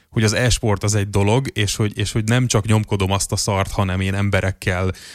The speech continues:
taktikai játékot játszom, és hogy az majd egyszer milyen jó lesz, és ő majd pénzt fog vele keresni. Tehát, hogy ha valaki, akkor én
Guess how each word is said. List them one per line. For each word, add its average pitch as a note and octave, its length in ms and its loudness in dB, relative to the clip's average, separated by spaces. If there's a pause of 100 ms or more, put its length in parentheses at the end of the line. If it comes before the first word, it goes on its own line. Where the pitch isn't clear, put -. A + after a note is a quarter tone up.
(160)
taktikai G#2 520 0
játékot G2 560 0
játszom, G2+ 400 -2
és F#2+ 140 0
hogy G2 140 2
az F#2+ 120 2
majd F#2+ 240 0
egyszer F#2+ 320 0
milyen G2 280 0
jó F#2 200 0
lesz, F2+ 200 0
és G2+ 160 -2
ő G#2 60 0
majd F2+ 160 -2
pénzt G2 240 0
fog - 180 -6
vele F#2 140 -4
keresni. G2+ 320 0
Tehát, A2 180 -2
hogy A#2 120 0 (220)
ha - 80 -4
valaki, C#3+ 380 0
akkor A#2+ 300 -4
én A#2+ 260 -2